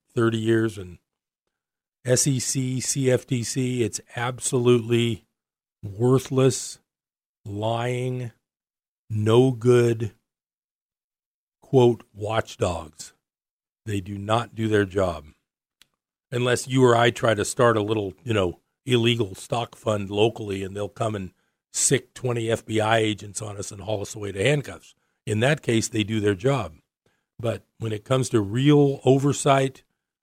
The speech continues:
real watchdog, market watching, price rigging watching,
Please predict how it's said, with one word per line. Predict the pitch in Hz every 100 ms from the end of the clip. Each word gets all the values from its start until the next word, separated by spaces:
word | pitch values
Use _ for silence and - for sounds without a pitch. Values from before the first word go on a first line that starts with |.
| _
real | 117 107 123 139 139 131
watchdog, | 107 117 123 - 120 123 127 120 120 - _ _ _ _
market | 110 110 120 135 110
watching, | 95 110 117 - 127 127 123 _ _ _ _
price | - 123 123 -
rigging | 104 120 123 131 123
watching, | 110 113 117 135 123 127